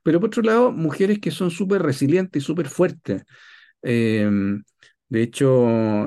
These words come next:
hay, hay un par de cuentos que, bueno, segundo idioma, el, el, el, el cuento que da nombre al volumen, me encantó la primera vez que lo leí y en esta nueva versión me sigue encantando, pero hay otros como En el medio del océano,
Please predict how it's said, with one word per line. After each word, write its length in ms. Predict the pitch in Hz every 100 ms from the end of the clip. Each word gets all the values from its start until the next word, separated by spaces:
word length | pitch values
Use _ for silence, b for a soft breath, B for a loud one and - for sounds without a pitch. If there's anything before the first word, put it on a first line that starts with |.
| - - -
hay, 420 | 113 113 110 95
hay 140 | 113 123
un 100 | 120
par 160 | 135
de 100 | 131
cuentos 380 | 127 143 139 143
que, 880 | - 127 117 110 104 104 104 98 98 104
bueno, 160 | 110
segundo 360 | 92 127 151 147
idioma, 280 | 165 170 135
el, 120 | 123
el, 260 | 117 110 107
el, 460 | 101 107 104 101 101
el 140 | 104 104
cuento 320 | 127 131 135
que 100 | 120
da 120 | 120
nombre 320 | 131 156 147
al 80 | 131
volumen, 520 | 131 147 160 151 170 - 104 120 -
me 440 | 101 104 117 117 113
encantó 380 | 107 107 135
la 100 | 143
primera 300 | 135 127 131
vez 120 | 135 139
que 100 | 127
lo 80 |
leí 540 | 117 120 139 180 208 202 117
y 40 |
en 60 | 120
esta 220 | 127 120
nueva 160 | 123 127
versión 480 | 120 139 139 - - _ _ -
me 120 | 104
sigue 200 | 135 135
encantando, 680 | 110 104 104 143 151 185 208 B B B B
pero 160 | 120 123
hay 120 | 139
otros 200 | 143 170
como 220 | 143 139
En 60 | 123
el 80 | 117
medio 240 | 135 156
del 100 | 147
océano, 680 | 120 - 147 160 165 180